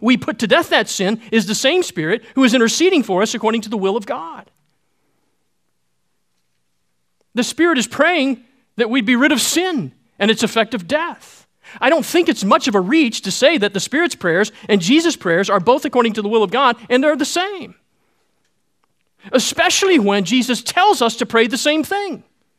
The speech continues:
"Let us, let us not, lead us not into temptation, but deliver us from evil." And that this should be a prayer of desperation. Can we find another instance of Jesus praying in desperation?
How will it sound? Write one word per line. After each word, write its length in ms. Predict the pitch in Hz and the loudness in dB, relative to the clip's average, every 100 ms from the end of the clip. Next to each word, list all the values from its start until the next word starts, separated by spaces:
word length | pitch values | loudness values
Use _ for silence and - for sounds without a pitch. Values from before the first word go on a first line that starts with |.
| _ _ _ _ _ _ _ _ - | _ _ _ _ _ _ _ _ -10
"Let 140 | 208 | -8
us, 240 | 214 - - _ _ _ - | -8 -12 -18 _ _ _ -10
let 100 | 220 | -10
us 120 | 202 | -6
not, 300 | 233 - - | -6 -6 -10
lead 240 | 202 226 | -6 -4
us 140 | 226 233 | -4 -6
not 160 | 220 | -4
into 180 | 214 220 | -4 -6
temptation, 580 | 214 220 - 247 269 165 | -6 -6 -4 -6 -6 -8
but 160 | 151 156 | -8 -8
deliver 300 | 175 196 214 | -8 -6 -8
us 100 | - | -10
from 200 | 226 240 | -12 -12
evil." 340 | 302 - - _ _ _ _ _ _ _ _ _ _ _ _ _ _ _ _ _ _ _ _ _ _ _ _ _ _ _ _ _ _ _ | -14 -18 -20 _ _ _ _ _ _ _ _ _ _ _ _ _ _ _ _ _ _ _ _ _ _ _ _ _ _ _ _ _ _ _
And 160 | 208 208 | -10 -8
that 160 | 214 190 | -8 -10
this 320 | 165 247 214 | -10 -6 -6
should 400 | - - 247 214 | -4 -6 -8 -10
be 140 | 208 | -10
a 60 | 165 | -10
prayer 260 | - 202 | -10 -8
of 100 | 190 | -8
desperation. 720 | 165 156 - 180 202 254 - - _ _ _ _ _ _ _ _ _ _ _ _ _ _ _ _ _ _ _ _ _ _ _ - | -10 -12 -14 -18 -16 -16 -16 -20 _ _ _ _ _ _ _ _ _ _ _ _ _ _ _ _ _ _ _ _ _ _ _ -4
Can 140 | 285 220 | 0 0
we 80 | |
find 260 | 202 214 214 | -2 -4 -2
another 320 | 190 180 202 | -2 -2 -2
instance 540 | 185 175 - 240 240 170 | -2 -4 -4 -8 -8 -10
of 120 | 143 | -8
Jesus 360 | 156 180 175 | -8 -8 -10
praying 320 | - 175 180 202 | -12 -8 -8 -8
in 100 | 180 | -8
desperation? 640 | 185 - 170 220 - | -10 -12 -14 -14 -16